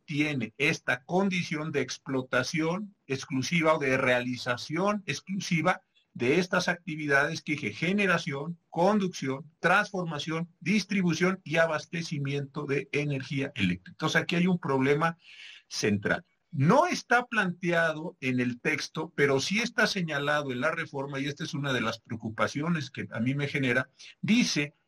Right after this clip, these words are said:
que además de este sector estratégico, serán áreas prioritarias, las, o, o estarán en áreas prioritarias las empresas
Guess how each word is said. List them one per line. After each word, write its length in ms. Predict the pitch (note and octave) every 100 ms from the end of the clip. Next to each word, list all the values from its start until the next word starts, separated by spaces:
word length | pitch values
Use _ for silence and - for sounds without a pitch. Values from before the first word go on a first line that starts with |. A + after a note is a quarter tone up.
| -
que 280 | D3+ E3+ - -
además 540 | C3+ C3+ D3 A#3 C#4+
de 80 | C4
este 180 | - G#3
sector 420 | E3 D3 F3+ F3+
estratégico, 800 | - D#3+ C#3+ D3 C3+ E3+ - E3
serán 400 | E3+ F3+ A3 G#3
áreas 400 | G#3+ G3 C#3 -
prioritarias, 960 | F3 G3 A3 G3+ F#3+ F3 D#3+ E3 - -
las, 340 | C3 C3 - -
o, 140 | C3+ C3+
o 80 |
estarán 380 | C3+ - D3+ G3+
en 100 | F#3
áreas 240 | F3+ F#3+ F3+
prioritarias 480 | D#3 D3 D#3 D3+
las 300 | G3 D4 C4+
empresas 720 | A#3 F#3 F#3+ E3+ E3 A3 -